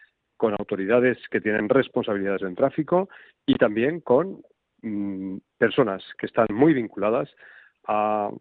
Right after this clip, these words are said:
la pastoral y a la pa-, y, y, y a la teología moral, ¿no? Con lo cual, ha sido, yo creo que muy, muy enriquecedor este encuentro que hemos tenido, el intercambio entre nosotros,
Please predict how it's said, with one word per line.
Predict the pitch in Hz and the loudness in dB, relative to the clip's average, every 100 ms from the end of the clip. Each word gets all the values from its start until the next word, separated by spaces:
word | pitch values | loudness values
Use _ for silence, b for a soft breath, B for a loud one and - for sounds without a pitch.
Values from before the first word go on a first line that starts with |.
| - - | -18 -4
la | 117 113 | 0 4
pastoral | 151 - - 110 123 160 | 2 2 2 4 4 4
y | 127 | 2
a | |
la | 107 | 0
pa-, | - 107 | -2 -6
y, | 131 135 - 123 | -2 -4 -2 -6
y, | - 131 | -2 2
y | |
a | 143 | 4
la | 135 | 2
teología | - 107 101 - 98 | 0 -2 -4 -6 -6
moral, | 90 82 80 | -6 -8 -12
¿no? | - _ - | -20 _ 2
Con | 120 | 4
lo | 117 | 6
cual, | 147 147 B B B - | 4 4 B B B 0
ha | 139 | 2
sido, | 175 160 | 4 4
yo | 151 | 4
creo | 139 | 4
que | 123 | 2
muy, | 131 151 180 165 139 | 4 6 6 4 0
muy | 131 156 | 0 2
enriquecedor | 131 113 104 - 110 131 | 2 0 -8 -4 0 0
este | 120 - 113 | -2 -6 -6
encuentro | 110 101 160 160 131 | -8 2 2 2 -4
que | 117 | -8
hemos | 110 - | -12 -12
tenido, | 107 113 123 147 120 | -6 -4 -6 -8 -4
el | 131 | -4
intercambio | 127 127 135 139 131 120 107 | 0 0 2 0 0 -6 -8
entre | 107 107 | -12 -12
nosotros, | 101 98 131 135 151 | -12 -10 -10 -6 -8